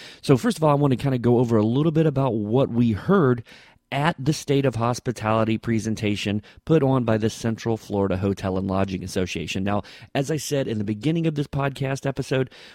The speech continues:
the, a lot of these insights and data points are going to be specific to the Central Florida and Orlando region. However, it does, uh, bring in some insights from the United States overall. So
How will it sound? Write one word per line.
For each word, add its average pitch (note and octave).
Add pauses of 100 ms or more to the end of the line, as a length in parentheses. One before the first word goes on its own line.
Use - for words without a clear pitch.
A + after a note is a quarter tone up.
(140)
the, C#3
a A2+
lot A#2+
of C#3
these A2+
insights A#2
and G2+
data B2
points A2
are A2+
going A2
to A2+
be G#2+ (280)
specific -
to A#2+
the G#2
Central A2
Florida G#2
and G2
Orlando G#2+
region. A#2+ (280)
However, C3+
it A2
does, C3 (500)
uh, A2
bring A#2+
in A#2+
some A#2
insights G#2
from A2
the G#2
United G2+
States F#2
overall. F2
So E2+